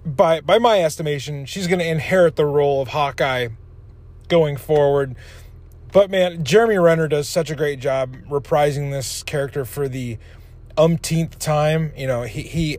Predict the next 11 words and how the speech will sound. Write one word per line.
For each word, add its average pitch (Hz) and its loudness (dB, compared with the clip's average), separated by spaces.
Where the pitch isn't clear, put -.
every 196 2
time 160 0
he 151 2
is 139 2
on 143 0
the 139 -6
screen, 131 -4
he 139 -4
commands 175 2
with 151 0
that 135 2